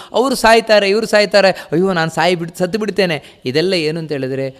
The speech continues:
ಮೂರ್ಖರ ಮಾತುಗಳು. ಯಾಕಂದರೆ ಜೀವ ಸಾಯೋಲ್ಲ, ಕೇವಲ ಈ ದೇಹ ಬಿಡ್ತಾನಷ್ಟೇ ಅವನು, ಕೇವಲ ದೇಹ ಬಿಡ್ತಾನೆ.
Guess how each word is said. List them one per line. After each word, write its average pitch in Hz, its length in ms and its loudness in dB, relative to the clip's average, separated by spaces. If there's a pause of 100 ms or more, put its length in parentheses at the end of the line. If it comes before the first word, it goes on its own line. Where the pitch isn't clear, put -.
(120)
ಮೂರ್ಖರ 190 440 -4
ಮಾತುಗಳು. 117 500 -12 (760)
ಯಾಕಂದರೆ 151 360 -8
ಜೀವ 143 240 -8
ಸಾಯೋಲ್ಲ, 117 400 -8 (1120)
ಕೇವಲ 294 420 6
ಈ 214 40 4
ದೇಹ 226 240 4
ಬಿಡ್ತಾನಷ್ಟೇ 143 580 -6
ಅವನು, - 180 -18 (1500)
ಕೇವಲ 262 240 4
ದೇಹ 175 220 4
ಬಿಡ್ತಾನೆ. 117 600 -8